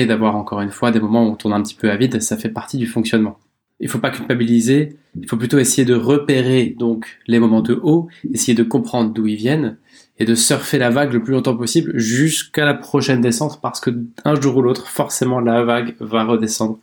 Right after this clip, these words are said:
Encore une fois, c'est structurel. Et donc la dernière chose,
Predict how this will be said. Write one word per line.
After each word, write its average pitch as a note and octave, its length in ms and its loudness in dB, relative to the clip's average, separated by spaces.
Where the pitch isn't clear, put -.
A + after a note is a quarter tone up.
Encore A#2 240 0
une A2 100 0
fois, A#2 160 2
c'est A#2 160 0
structurel. A2+ 540 -2
Et B2+ 80 2
donc A#2+ 180 0
la A2+ 80 2
dernière A#2 320 2
chose, C#3+ 400 0